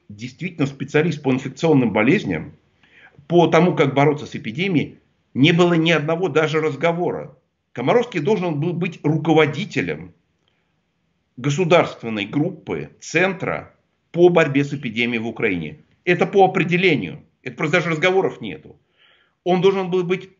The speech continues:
первейшим советником, а, президента. Он должен пост-, он не вылезать должен был быть из администрации. Он должен был помогать, как нужно это организовывать. И это не какие-то пожелания, это жизни украинцев.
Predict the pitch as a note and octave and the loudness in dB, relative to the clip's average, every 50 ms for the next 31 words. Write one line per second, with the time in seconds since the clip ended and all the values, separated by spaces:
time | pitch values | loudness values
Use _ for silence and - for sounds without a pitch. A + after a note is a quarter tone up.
0 | _ _ _ _ D#3+ E3+ E3+ D#3 D#3 F#3+ G#3+ - G3+ F#3+ E3 - F3 E3 E3 F3 | _ _ _ _ 0 0 0 2 -2 -2 -4 -6 -6 -8 -6 -4 -4 -2 -2 -4
1 | E3+ - E3 D3+ D3 D#3+ D3+ D3 C#3+ D3 - C3+ B2+ - C#3+ C#3+ C#3+ D3+ - A#2+ | -6 -6 -8 -2 0 0 0 0 -2 -6 -8 -10 -2 0 0 2 2 0 0 0
2 | A2+ E2 C#2+ - - - - - - - _ _ _ C#3 C#3+ C3+ F3+ F3+ F#3+ E3+ | -2 -2 -4 -8 -12 -16 -16 -16 -18 -20 _ _ _ 2 4 4 4 4 2 0
3 | F3 F#3 E3+ - - F3 E3+ E3+ E3+ F3+ G3 G#3+ F#3+ F3+ F3 G#3+ G#3 G3 E3 F3 | -2 -6 -8 -4 0 4 6 6 6 6 4 2 0 2 2 2 2 2 0 -2
4 | D#3+ D#3+ D3+ C#3 B2 B2 A#2+ G#2 G#2+ A#2 - - - _ _ A#2+ A#2+ C3+ C#3 C#3 | 0 0 -2 -4 -4 -6 -8 -6 -8 -10 -12 -14 -20 _ _ -4 -2 0 0 2
5 | C3+ C3+ B2+ - C3 A2+ G2+ - - - - D3+ C#3 C3+ B2 D3 E3+ F3+ E3+ G3 | 0 0 0 -2 -4 -6 -6 -6 -10 -6 0 2 2 4 4 6 6 6 4 4
6 | G3+ E3 C3+ D#3 F3 E3+ - E3+ D#3 D#3 D3 D3+ C3+ C#3+ - - - _ _ - | 0 0 0 0 0 0 0 0 0 2 2 2 0 0 -4 -12 -20 _ _ 2
7 | D3 D3+ D3 D3 E3 E3 D#3+ D3 D3+ D3 C#3+ D3 D3+ C#3 C3+ D3 D3+ C#3+ C#3 C#3 | 2 2 2 0 -4 -8 -8 -6 -6 -6 -4 -4 -6 -4 -4 -4 -6 -4 -4 -4
8 | B2 F#2+ D2 C#2+ - _ _ _ _ _ _ _ _ D#3 D3+ E3 E3+ E3+ F3 E3+ | -6 -6 -8 -12 -16 _ _ _ _ _ _ _ _ 0 0 0 2 0 -2 0
9 | E3+ E3+ - - B3 A#3 F3+ - E3 D3+ D#3+ D#3 D3 C3 G#2 F2+ E2 D#2 D2+ - | -2 -4 -4 -4 -8 -8 -6 -8 -4 0 0 2 4 4 2 2 -2 -4 -6 -4
10 | _ D3 D#3 D#3+ - F#3+ G3 G#3 - - - A2 A2 - - B2+ D3+ C3+ A#2+ C#3+ | _ 0 0 0 0 -2 -4 -4 -4 -10 -12 -12 -12 -10 -8 -6 -6 -4 -2 0
11 | F#3 G#3 C#3+ D3+ C#3+ D3 F3 F3+ E3+ C3 F#2 - - - | -2 0 0 -2 0 2 4 4 4 4 0 -2 -8 -14